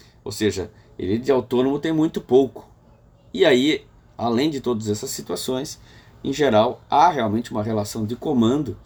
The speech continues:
marcada por essa interação diária, a maneira pela qual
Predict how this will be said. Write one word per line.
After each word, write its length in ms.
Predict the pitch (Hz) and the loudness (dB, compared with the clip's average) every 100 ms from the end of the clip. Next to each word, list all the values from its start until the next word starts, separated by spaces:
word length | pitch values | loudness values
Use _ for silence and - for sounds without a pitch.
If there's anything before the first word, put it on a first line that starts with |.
| - - - | -20 -20 -6
marcada 600 | 143 - 123 117 120 - - - - | -6 -2 0 0 -2 -8 -18 -20 -6
por 160 | 135 | 0
essa 240 | 117 113 131 | 0 0 -4
interação 520 | 127 117 104 107 104 | -2 -2 -2 -2 -2
diária, 640 | 110 147 117 110 104 98 - - - - | 0 2 2 2 0 -4 -12 -20 -18 -10
a 120 | 90 | -6
maneira 500 | 98 104 104 117 101 - - | -4 0 2 2 0 -6 -8
pela 220 | 107 92 | -4 -4
qual 400 | 92 95 98 101 | -4 -2 -2 -2